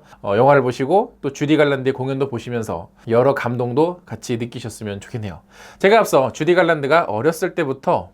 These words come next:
몹쓸 짓을 당했다고 말씀을 드렸는데 이 영화 주디를 보시면 주디 갈란드가 그렇게까지 학대를 받았었는지 알아채기가 어렵습니다. 왜냐하면 그녀가 당했었던 비참했던 삶을 그대로 묘사하질 않거든요.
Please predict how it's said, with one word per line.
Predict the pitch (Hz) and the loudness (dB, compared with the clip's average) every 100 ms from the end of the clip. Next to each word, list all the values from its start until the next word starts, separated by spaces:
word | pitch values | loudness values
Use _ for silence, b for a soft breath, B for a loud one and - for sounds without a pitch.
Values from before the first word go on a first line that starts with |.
| - | -8
몹쓸 | 120 - 165 160 | -8 -4 -2 -2
짓을 | 147 143 156 160 | -2 -4 0 -2
당했다고 | - 113 127 - 127 | -2 -8 -6 -2 -2
말씀을 | 147 113 123 117 | -2 -4 -6 -6
드렸는데 | 127 123 127 113 95 B B B - | -4 -4 -2 -2 -2 B B B 0
이 | 156 | 2
영화 | 175 190 | 4 2
주디를 | 160 165 185 | 0 0 2
보시면 | 160 139 160 135 92 | 2 0 -2 -4 -4
주디 | - 165 | -4 -2
갈란드가 | 165 156 139 156 196 B B | 0 0 2 2 0 B B
그렇게까지 | - - 165 196 247 240 214 196 | -10 0 2 2 -2 -2 -2 0
학대를 | 208 262 - 208 202 226 | -2 -2 -2 -2 0 -4
받았었는지 | - 214 190 202 202 220 202 196 175 185 247 247 | -10 -6 -2 -2 0 -2 -2 -6 -6 -6 -8 -8
알아채기가 | - 214 170 180 180 147 127 165 - _ _ _ | -4 -2 -2 -4 -8 -6 -2 -2 -2 _ _ _
어렵습니다. | - 107 139 - 165 90 87 B B B | -8 -4 -6 -8 -12 -12 -14 B B B
왜냐하면 | - 151 185 185 | -2 2 2 2
그녀가 | 160 170 165 | 0 2 0
당했었던 | - 131 156 156 151 - 156 147 | -2 -4 -4 -2 -2 -2 -2 -4
비참했던 | - 151 - 208 190 190 165 | -8 -8 -6 -4 -4 -4 -6
삶을 | - 147 180 127 B B B | -4 -4 -4 -4 B B B
그대로 | - 190 226 254 226 | -2 2 4 6 4
묘사하질 | 135 131 135 120 113 135 | 2 0 0 -4 -2 -4
않거든요. | - 101 113 151 120 101 151 | -4 -8 -6 -6 -6 -10 -14